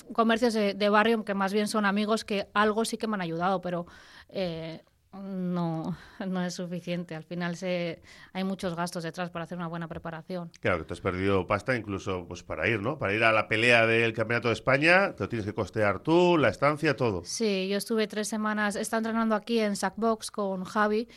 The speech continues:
Speaker 1: que es donde entreno aquí en Bilbao, y luego también, como Chuchi es entrenador mío y está en Marbella, me tuve que ir allí tres semanas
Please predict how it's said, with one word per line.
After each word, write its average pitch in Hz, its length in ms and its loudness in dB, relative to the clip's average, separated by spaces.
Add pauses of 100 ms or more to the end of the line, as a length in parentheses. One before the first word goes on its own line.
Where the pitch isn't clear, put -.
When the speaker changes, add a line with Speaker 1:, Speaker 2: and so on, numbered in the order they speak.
(160)
Speaker 1:
que - 80 -10
es 196 60 -8
donde 185 160 -4
entreno 185 240 -6
aquí 185 140 -8
en 196 60 -6
Bilbao, 196 280 -2
y 196 40 -2
luego 190 200 -4
también, 196 260 -4
como 180 220 -6
Chuchi 196 300 -6
es 185 160 -4
entrenador 196 400 -4
mío 202 160 -2
y 170 60 -2
está 175 160 -8
en 196 60 -6
Marbella, 202 320 -2
me 196 120 -4
tuve 180 220 -6
que 190 80 -8
ir 185 60 -4
allí 180 160 -4
tres 175 220 -6
semanas 185 380 -4